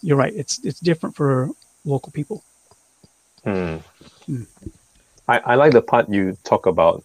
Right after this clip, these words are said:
Speaker 2: you know, color and dressing,
Speaker 1: Mm.
Speaker 2: because, um, it's, it's ironic because we,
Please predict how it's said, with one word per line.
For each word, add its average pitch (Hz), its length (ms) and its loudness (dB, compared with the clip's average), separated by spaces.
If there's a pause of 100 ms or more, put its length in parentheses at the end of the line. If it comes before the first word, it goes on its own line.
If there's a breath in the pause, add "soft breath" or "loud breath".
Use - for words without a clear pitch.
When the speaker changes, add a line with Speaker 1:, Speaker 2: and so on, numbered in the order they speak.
(100)
Speaker 2:
you 107 80 -2
know, 85 220 -2
color 123 400 4
and 85 260 2
dressing, 151 460 2 (560)
Speaker 1:
Mm. 143 140 0
Speaker 2:
because, 104 380 4
um, 87 320 2 (240)
it's, - 180 4
it's 147 180 2
ironic 120 340 6
because 113 280 4
we, 101 200 -2